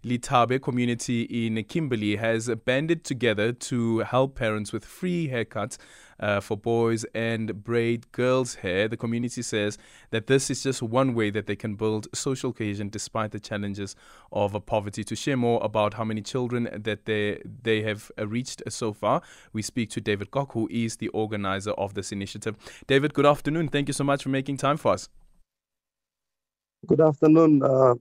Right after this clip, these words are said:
Speaker 2: Eldran, and also good afternoon to the listeners.
Speaker 1: Do you guys have a name for this initiative?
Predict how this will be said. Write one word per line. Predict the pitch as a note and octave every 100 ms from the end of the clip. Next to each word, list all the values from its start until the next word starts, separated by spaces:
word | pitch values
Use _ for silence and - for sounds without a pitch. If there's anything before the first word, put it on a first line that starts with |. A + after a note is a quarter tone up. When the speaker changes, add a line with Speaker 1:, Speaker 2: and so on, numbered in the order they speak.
| -
Speaker 2:
Eldran, | B2+ B2 B2+ C3 B2+
and | A2+ A2 A2
also | A2+ B2+ -
good | A2+ A2+
afternoon | A2 B2 A2+ G#2+
to | A2+
the | A2
listeners. | B2 - F#2 - - _ - - -
Speaker 1:
Do | E3
you | G#3
guys | A#3+ A#3
have | A3
a | G3
name | C#3+ C#3 F3
for | F3+ E3+
this | E3+
initiative? | E3+ E3 E3+ E3+ F#3